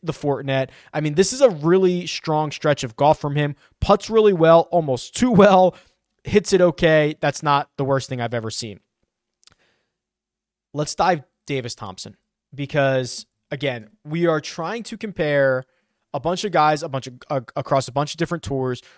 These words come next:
We're looking for very spe-, uh, specific set of skills like Liam Neeson has. You look at a Fortinet Championship in which Davis Thompson finished inside the top ten, gained strokes across the board, three point seven in the ball striking categories, and three and a half with the putter. That's really, really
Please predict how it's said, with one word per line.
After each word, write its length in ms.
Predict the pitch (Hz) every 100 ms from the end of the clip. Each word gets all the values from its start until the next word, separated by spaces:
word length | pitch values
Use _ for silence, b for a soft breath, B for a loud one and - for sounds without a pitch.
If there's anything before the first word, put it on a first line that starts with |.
| b
We're 120 | 135
looking 260 | 160 180 208
for 120 | 151
very 340 | 127 151 190
spe-, 400 | 202 - 175 - -
uh, 180 | 151
specific 480 | 135 - 135 160 165
set 220 | - 147
of 60 | 147
skills 640 | - - - 180 185 - -
like 220 | 135 131
Liam 320 | 123 135 131
Neeson 260 | 127 113 110
has. 340 | 110 110 107 B B B
You 240 | - 156 160
look 360 | 147 180 240 -
at 340 | 180 165 160 -
a 120 | 156
Fortinet 500 | - 190 208 208 202
Championship 800 | - 175 160 156 139 - 139 -
in 180 | 170 143
which 460 | 139 139 - - - _
Davis 380 | 123 151 202 202
Thompson 640 | - 160 156 - 143 139 143
finished 340 | _ 160 175 175
inside 280 | 165 160
the 80 | 151
top 260 | 143 143 -
ten, 300 | 135 127 123 b b -
gained 300 | 127 165 196
strokes 340 | - 180 175 -
across 340 | - 160 156
the 100 | 147
board, 380 | 127 131 123 120 b b b
three 400 | _ - 196 240
point 260 | 208 190
seven 260 | - 160 160
in 60 |
the 60 | 147
ball 200 | 131 139
striking 320 | - 139 135
categories, 480 | - 135 131 127 127
and 160 | 143 107
three 440 | _ 123 147 180
and 120 | 165
a 60 | 131
half 320 | 117 127 120
with 100 | 127
the 80 | 110
putter. 300 | - 123 120
That's 400 | 123 127 165 -
really, 260 | 147 147
really 300 | 131 120 113